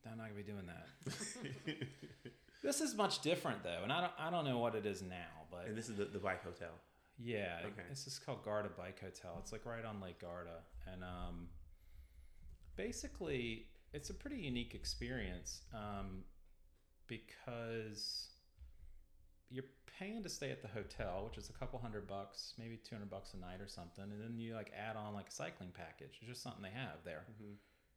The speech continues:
Speaker 1: And I wanna say, like, for a week to go there and stay there with all your meals included, everything except alcohol included,
Speaker 2: Mm-hmm.
Speaker 1: um, with bike rentals and everything was maybe nineteen hundred bucks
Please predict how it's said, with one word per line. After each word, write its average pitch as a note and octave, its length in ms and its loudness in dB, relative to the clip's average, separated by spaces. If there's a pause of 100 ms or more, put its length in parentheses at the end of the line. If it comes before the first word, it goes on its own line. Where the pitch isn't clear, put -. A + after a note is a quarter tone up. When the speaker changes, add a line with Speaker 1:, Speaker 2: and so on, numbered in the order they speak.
(140)
Speaker 1:
And B2+ 260 2
I C#3+ 80 2
wanna G3+ 180 0
say, D3 280 0
like, B2 380 0 (200)
for C#3 220 2
a G#2+ 80 6
week B2+ 480 -2 (140)
to - 80 -8
go A2 220 -2
there A2 420 2
and F#2 120 -6
stay B2 280 0
there A#2 320 4
with G2 140 -2
all A#2+ 160 2
your C3 100 4
meals A#2+ 240 2
included, G#2+ 640 2 (200)
everything G3 280 4
except B2+ 320 0
alcohol F#2 560 -2
included, G2+ 500 0 (320)
Speaker 2:
Mm-hmm. G2+ 580 -10
Speaker 1:
um, G2 440 2 (120)
with A2+ 200 -4
bike C3 260 4
rentals B2+ 320 2
and G#2 80 2
everything G2 560 -2 (320)
was A2 180 -6
maybe F#2+ 480 -4 (2750)
nineteen F#2 380 -8
hundred G2 260 -10
bucks - 400 -10